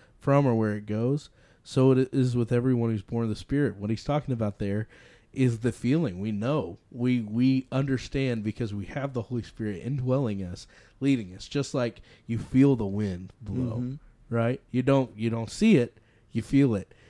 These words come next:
Speaker 1: It's the same way you feel
Speaker 2: Right.
Speaker 1: that you are adopted
Speaker 2: And just
Speaker 1: as a
Speaker 2: like
Speaker 1: child.
Speaker 2: your brother didn't have to see the adoption papers to
Speaker 1: Right.
Speaker 2: know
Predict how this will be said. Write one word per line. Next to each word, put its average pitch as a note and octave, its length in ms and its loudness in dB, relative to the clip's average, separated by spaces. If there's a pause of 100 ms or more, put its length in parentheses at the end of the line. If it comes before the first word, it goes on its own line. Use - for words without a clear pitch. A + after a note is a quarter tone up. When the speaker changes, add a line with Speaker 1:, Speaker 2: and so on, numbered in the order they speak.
(120)
Speaker 1:
It's - 120 -16
the A#2+ 60 -2
same C#3 340 0
way A2+ 160 -2
you G#2 200 0
feel A#2+ 500 0
Speaker 2:
Right. G2 80 -6
Speaker 1:
that G#2+ 120 -6
you A#2 220 -2
are G#2+ 120 0
adopted G#2+ 420 -4
Speaker 2:
And A#2+ 80 0
just C#3+ 180 -2
Speaker 1:
as - 40 -6
a - 20 -6
Speaker 2:
like B2+ 140 -4
Speaker 1:
child. G#2 120 -4
Speaker 2:
your B2+ 140 -2
brother C3+ 340 -2
didn't B2 360 -8
have C3+ 360 -4
to C3 80 -10
see C#3+ 300 -4
the B2+ 120 -4
adoption B2+ 440 -4
papers A#2+ 420 -8
to B2 140 -6
Speaker 1:
Right. G#2+ 140 2
Speaker 2:
know A#2 320 -2